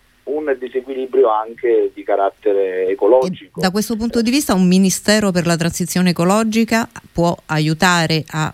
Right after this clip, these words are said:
Speaker 2: eh, oltre che, diciamo, impiegare le risorse del recovery, a indirizzare il dibattito e anche le azioni su questo
Speaker 1: Sì,
Speaker 2: tema?
Speaker 1: un-,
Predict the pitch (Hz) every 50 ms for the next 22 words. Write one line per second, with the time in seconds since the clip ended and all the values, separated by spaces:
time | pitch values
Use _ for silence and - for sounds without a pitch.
0 | - - 151 147 139 139 139 135 139 135 131 - - - 185 175 - - - 156
1 | 143 160 156 - - 131 151 151 170 151 156 147 151 - 165 156 160 160 160 147
2 | 151 156 147 160 156 175 170 - - 147 147 139 156 147 180 180 175 175 160 160
3 | 143 - - 160 165 - - 175 170 165 160 156 151 160 156 - - 208 202 190
4 | 160 147 143 143 147 143 143 156 160 165 170 - - 156 139 156 151 - - 170
5 | 170 - - 160 160 165 156 - 143 147 147 143 143 - - - 180 170 151 131
6 | 131 131 139 - - - - - - - - - - _ - - 143 - - 143
7 | 135 - 143 131 - 151 151 135 139 143 139 - 120